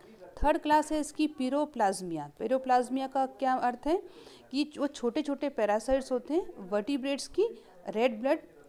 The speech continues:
सेल्स में, यानी कि जो व-, कशेरुकी जंतु हैं उनकी जो, अ, लाल रक्त कणिका है उनके अंदर परजीवी होते हैं।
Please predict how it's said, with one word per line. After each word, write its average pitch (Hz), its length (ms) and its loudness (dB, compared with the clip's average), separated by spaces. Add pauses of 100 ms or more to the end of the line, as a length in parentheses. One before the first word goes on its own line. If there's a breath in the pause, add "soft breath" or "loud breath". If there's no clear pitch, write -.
(140)
सेल्स 208 440 0
में, 175 100 -2
यानी 180 260 -2
कि 269 200 -4
जो 214 260 -4
व-, 190 260 2 (200)
कशेरुकी 269 460 0
जंतु 208 360 -6
हैं 226 160 -4
उनकी 214 320 -8
जो, 277 240 -2 (360 loud breath)
अ, 196 120 -2
लाल 202 400 4
रक्त 240 300 -2
कणिका 208 420 -6
है 247 160 -4
उनके 214 420 -6
अंदर 208 360 -4
परजीवी 214 460 -6
होते 214 300 -4
हैं। 285 240 -6